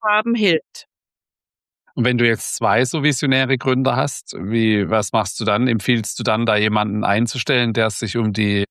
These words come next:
Speaker 2: Einhaltung der Prozesse kümmert? So, weiß nicht, so einen, einen
Speaker 1: Ja.
Speaker 2: Kaufmann oder einen, einen
Speaker 1: Ja.
Speaker 2: C O O ist ja, glaub ich, häufig die Rolle, die dann besetzt wird, extern zum Beispiel.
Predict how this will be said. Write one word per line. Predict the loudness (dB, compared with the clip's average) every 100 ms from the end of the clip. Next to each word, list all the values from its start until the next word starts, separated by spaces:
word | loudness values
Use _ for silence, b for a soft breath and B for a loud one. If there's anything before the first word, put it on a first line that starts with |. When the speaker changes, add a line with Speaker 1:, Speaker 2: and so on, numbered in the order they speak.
| _
Speaker 2:
Einhaltung | 0 2 0 0 0
der | 0 0
Prozesse | 0 -2 -2 -4 -2
kümmert? | 0 2 0
So, | 0 -2
weiß | -2 -2
nicht, | -4 -2
so | -2
einen, | 0 0 -2 -4 B B B _
einen | 0 2
Speaker 1:
Ja. | 2
Speaker 2:
Kaufmann | 2 0 0 0 0
oder | 0 2
einen, | 2 2 2
einen | 0 0 -4 -6 -8 -2
Speaker 1:
Ja. | 2
Speaker 2:
C | 2 4
O | 2
O | 2 2 2
ist | 0 -2
ja, | -2
glaub | 0
ich, | 0
häufig | 0 0 -2
die | -2
Rolle, | 2 2 2
die | 2
dann | 2 0
besetzt | -2 -2 -4 -4 -2
wird, | -2 -2 -6
extern | -6 -6 -4 -2 0
zum | 0
Beispiel. | 2 2 0 2 2